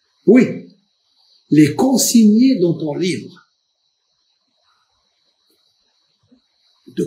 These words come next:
quoi il parle ? Bien sûr que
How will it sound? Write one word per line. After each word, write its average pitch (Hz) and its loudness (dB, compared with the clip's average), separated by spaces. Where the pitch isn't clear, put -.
quoi - -8
il 160 -6
parle ? - -6
Bien 139 -4
sûr - -12
que - -14